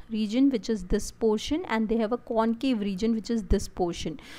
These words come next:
right? So concave side is also present and convex side is also present. Now location, if I talk about where it is located in the body, it is located behind the peritoneum that lines the abdominal cavity. Now the organs which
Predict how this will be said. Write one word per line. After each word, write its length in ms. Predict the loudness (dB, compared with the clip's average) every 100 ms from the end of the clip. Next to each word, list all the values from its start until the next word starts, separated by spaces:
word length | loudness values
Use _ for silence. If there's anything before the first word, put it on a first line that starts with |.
| -4 2
right? 200 | 2 2
So 80 |
concave 480 | 2 4 4 2 -2
side 280 | 0 2 2
is 80 | 4
also 240 | 2 2
present 320 | 0 2 4
and 180 | 4 4
convex 460 | 2 0 0 -4 -2
side 280 | -4 -2 -4
is 180 | -6 -6
also 380 | -4 -4 -4 0
present. 420 | 2 2 -6 -10 -14 -4
Now 160 | 2 4
location, 600 | 4 2 4 2 4 2
if 120 | 4
I 120 | 4
talk 260 | 6 4 4
about 240 | 4 4 4
where 200 | 2 0
it 140 | 0
is 140 | 0 2
located 480 | 2 2 -2 0 2
in 100 | 2
the 80 |
body, 360 | 2 2 2 0
it 100 | 0
is 120 | -2
located 540 | -2 -4 -2 -2 -4 -4
behind 560 | -4 -2 -2 0 0
the 60 | 0
peritoneum 800 | 2 2 0 -4 -4 -4 -2 -2
that 240 | -4 -4
lines 340 | -2 -2 -2 -4
the 160 | -6 -6
abdominal 560 | -8 -4 -2 -2 -4 -6
cavity. 460 | -8 -8 -10 -14 -16 -16 -14 -4
Now 280 | -2 -2 -6 -10
the 120 | -4 0
organs 640 | 4 4 4 2 0 0
which 360 | -2 -2 -8